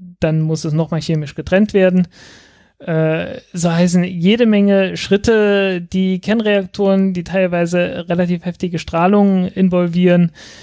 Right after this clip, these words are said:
äh, das ist alles, äh, äh, nicht sehr ohne Au-, also ist alles sehr, sehr aufwendig.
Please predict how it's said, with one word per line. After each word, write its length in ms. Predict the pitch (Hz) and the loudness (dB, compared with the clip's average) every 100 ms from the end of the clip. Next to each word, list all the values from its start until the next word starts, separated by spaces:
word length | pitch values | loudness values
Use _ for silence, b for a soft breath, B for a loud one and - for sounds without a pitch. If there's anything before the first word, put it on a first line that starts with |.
| B B | B B
äh, 540 | - 175 170 165 165 170 | -2 2 4 4 0 -4
das 300 | 175 170 - | -2 -2 -2
ist 100 | 170 | -4
alles, 420 | 175 175 165 - | 0 2 0 -4
äh, 460 | 175 160 170 165 160 | 0 0 0 -2 0
äh, 40 | |
nicht 460 | 160 175 180 - - | 2 0 0 -10 0
sehr 360 | 160 160 160 - _ - | 2 2 0 -10 _ -6
ohne 460 | 165 165 160 - | 2 2 2 -4
Au-, 160 | 175 170 | -6 -4
also 320 | 160 170 190 | -2 0 2
ist 200 | 185 175 | 0 -2
alles 220 | 190 175 | 0 0
sehr, 120 | 175 160 | 0 0
sehr 160 | 151 | 0
aufwendig. 640 | 151 147 151 143 139 - | -4 -4 -4 -4 -6 -12